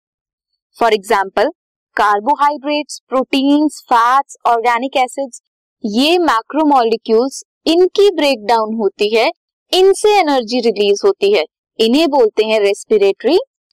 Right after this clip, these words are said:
सबस्ट्रेट्स। Energy is released in a series of enzymatically controlled slow stepwise reactions। सिंगल स्टेप से एनर्जी रिलीज नहीं होती,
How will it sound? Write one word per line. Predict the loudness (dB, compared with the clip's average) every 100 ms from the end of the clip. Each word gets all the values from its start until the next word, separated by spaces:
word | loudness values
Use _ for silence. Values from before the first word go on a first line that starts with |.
| _
सबस्ट्रेट्स। | -8 -2 -2 -2 -6 -2 -2 -2 -14 -16 _ _ _ _ _ _ _ -6
Energy | -2 0 0 0 0 0 0
is | -2
released | 0 0 0 -2 -4 -10 -6 -2
in |
a | -2 -6 -4
series | 0 2 2 2 2
of | 0 _ _ _ -4
enzymatically | 0 0 2 0 0 -4 -4 -4 -2 -2 -2 -2
controlled | -4 -2 2 4 2 0 _ _ _
slow | -16 -6 0 2 2 2
stepwise | 0 -2 -4 -4 -4 -4 -2 -2 -2
reactions। | -2 0 -2 -6 -6 -6 -8 -20 _ _ _ _ -16
सिंगल | -4 0 2 2 2
स्टेप | 0 -4 -6 -4
से | -4 0
एनर्जी | 0 0 0 0
रिलीज | 0 0 0 -2 -6 -12
नहीं | -4 -2 0 0
होती, | -2 -4 -4